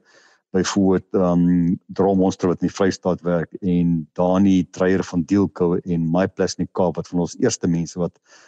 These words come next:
ons ingetrek het en daarvan af het ons begin die boere soort van, ehm, inligting gee oor om die goed terug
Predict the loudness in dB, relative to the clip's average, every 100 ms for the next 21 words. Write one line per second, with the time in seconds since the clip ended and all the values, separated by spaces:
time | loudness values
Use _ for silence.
0 | _ _ -6 -2 -2 -2 -2 -4 -4 -2
1 | 0 2 0 0 0 0 0 -4 -4 -4
2 | 0 -2 0 -2 -2 _ _ _ _ _
3 | _ _ _ _ -4 0 2 4 2 0
4 | -6 -20 -20 -20 -20 _ 0 0 0 2
5 | 2 0 -2 -4 0 0 0 2 0 0
6 | -2 0 0 0 2 0 0 0 0 0
7 | -2 -2 -6